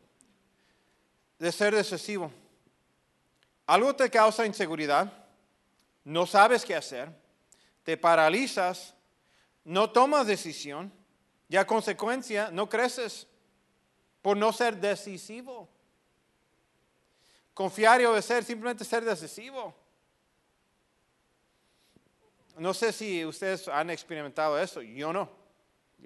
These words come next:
pero me imagino <laughs> que es así. Ah, había tiempos cuando íbamos al campamento familiar y, pues, ahí estaban lo-,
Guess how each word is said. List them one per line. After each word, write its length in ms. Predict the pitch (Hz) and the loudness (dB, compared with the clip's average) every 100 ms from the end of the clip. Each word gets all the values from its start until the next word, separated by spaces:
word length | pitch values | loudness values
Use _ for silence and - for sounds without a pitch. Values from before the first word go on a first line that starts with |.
| 123 | -18
pero 120 | 127 | -16
me 100 | 123 | -14
imagino 460 | 127 123 151 190 131 - - _ | -10 -10 -8 -8 -8 -12 -20 _
<laughs> 280 | _ _ - | _ _ -8
que 120 | 135 | -6
es 120 | 139 | -6
así. 260 | 143 180 165 _ _ _ _ _ _ _ | -10 -12 -14 _ _ _ _ _ _ _
Ah, 180 | 120 120 - _ - | -10 -10 -12 _ -6
había 280 | 127 156 165 | -2 0 0
tiempos 280 | 180 196 | -2 -4
cuando 220 | 196 175 160 | -6 -4 -2
íbamos 300 | 170 190 185 | -2 -4 -6
al 120 | 151 | -6
campamento 520 | 147 131 139 151 170 | -6 -6 -8 -10 -10
familiar 580 | 156 143 139 147 175 180 | -8 -10 -10 -8 -8 -8
y, 200 | 139 117 | -12 -16
pues, 240 | - 117 - _ _ | -18 -20 -20 _ _
ahí 180 | 127 127 | -16 -12
estaban 420 | 135 160 147 143 | -10 -6 -6 -8
lo-, 160 | 131 | -12